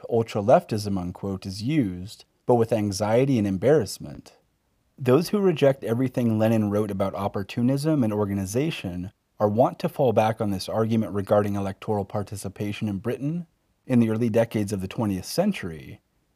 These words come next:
and the, quote, "infantile," unquote, nature of refusal.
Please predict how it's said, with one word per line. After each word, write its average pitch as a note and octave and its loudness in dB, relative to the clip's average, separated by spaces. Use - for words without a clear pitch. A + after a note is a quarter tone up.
and A2+ 0
the, G2+ -2
quote, G#2 0
"infantile," A2 0
unquote, F#2+ -6
nature G2+ -4
of F2+ -8
refusal. C3+ -6